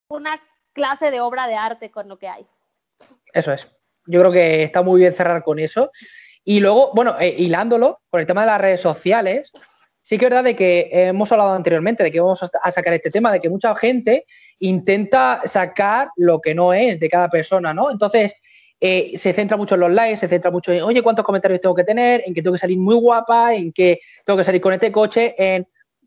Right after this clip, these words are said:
Speaker 2: ¿no? En definitiva, en sacar todo lo maravilloso y todo lo negativo no sacarlo.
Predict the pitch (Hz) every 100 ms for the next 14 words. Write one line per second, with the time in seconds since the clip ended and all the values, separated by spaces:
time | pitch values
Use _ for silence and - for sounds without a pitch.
0 | _ 233 302 453 - 185 175 190 185 247
1 | 285 220 190 170 _ 202 180 202 277 269
2 | - 233 247 240 220 202 185 190 214 -
3 | 135 - 165 185 233 240 220 208 190 226
4 | 247 220 180 196 185 139